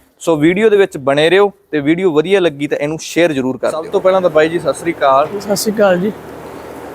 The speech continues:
Speaker 1: ਜਿਵੇਂ ਕਿ ਆਪਾਂ ਆਹ ਪੂਰਾ ਸ਼ੈੱਡ ਅੱਜ ਵਿਖਾਵਾਂਗੇ, ਹਨਾ, ਤੇ ਇਹਦੇ ਵਿੱਚ ਜਿੰਨਾ ਵੀ ਸਮਾਨ ਲੱਗਿਆ ਆਪਾਂ ਆਪਣੇ ਡੇਅਰੀ ਫਾਰਮਰਾਂ ਨੂੰ ਉਹਦੇ ਬਾਰੇ ਦੱਸਣਾ ਹੈ।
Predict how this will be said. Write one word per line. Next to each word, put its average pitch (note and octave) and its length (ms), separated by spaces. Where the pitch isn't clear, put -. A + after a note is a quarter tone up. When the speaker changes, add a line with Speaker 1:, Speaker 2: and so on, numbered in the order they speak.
Speaker 1:
ਜਿਵੇਂ F#3+ 280
ਕਿ G#3+ 140
ਆਪਾਂ G3+ 340
ਆਹ F#3+ 160
ਪੂਰਾ F#3+ 340
ਸ਼ੈੱਡ E3 280
ਅੱਜ D#3 140
ਵਿਖਾਵਾਂਗੇ, D#3+ 520
ਹਨਾ, E3+ 200
ਤੇ G3 120
ਇਹਦੇ G3 240
ਵਿੱਚ G#3 220
ਜਿੰਨਾ E3+ 360
ਵੀ A3 100
ਸਮਾਨ D#3 460
ਲੱਗਿਆ D3+ 320
ਆਪਾਂ D#3 260
ਆਪਣੇ D#3 280
ਡੇਅਰੀ D#3+ 240
ਫਾਰਮਰਾਂ D#3+ 460
ਨੂੰ D3+ 100
ਉਹਦੇ E3+ 140
ਬਾਰੇ F3+ 200
ਦੱਸਣਾ D#3 320
ਹੈ। G3 100